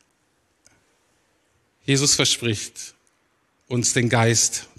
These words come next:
der Wahrheit zu geben. Johannes vierzehn, Vers sechzehn. Dann sagt er, "Er bleibt bei euch und wird in euch sein. Ich werde euch nicht allein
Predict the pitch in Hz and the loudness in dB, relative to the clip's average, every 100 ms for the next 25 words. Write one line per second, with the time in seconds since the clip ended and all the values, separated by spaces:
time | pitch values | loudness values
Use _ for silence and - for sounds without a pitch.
0 | - 120 107 104 104 101 - - - - | -6 -2 2 2 2 0 -2 -8 -10 -4
1 | 123 107 131 135 147 151 131 _ 113 117 | -4 0 0 2 0 -4 -12 _ -6 -4
2 | 113 - 127 - 117 113 104 127 127 - | -2 -2 -2 -4 -4 -2 -2 -2 -4 -4
3 | 143 147 139 _ _ _ _ - _ - | -4 -4 -8 _ _ _ _ -20 _ -16
4 | 120 113 104 113 113 107 104 - - - | -6 -4 0 -2 -2 -2 -4 -8 -20 -20
5 | - _ _ _ - 110 107 117 151 170 | -20 _ _ _ -2 0 2 4 2 0
6 | 170 156 165 185 202 - - - 120 110 | 0 2 4 2 0 -4 -8 -4 -4 2
7 | 131 151 151 - 165 160 113 107 101 - | 4 2 0 -2 2 2 2 0 2 2
8 | 117 117 131 226 - - _ _ _ _ | 2 2 2 0 -4 -16 _ _ _ _
9 | _ _ _ _ _ _ - 113 139 131 | _ _ _ _ _ _ -8 -2 2 2
10 | 123 113 - 139 147 - 117 107 110 107 | 2 2 2 2 0 -2 0 2 2 2
11 | 110 107 | 0 -2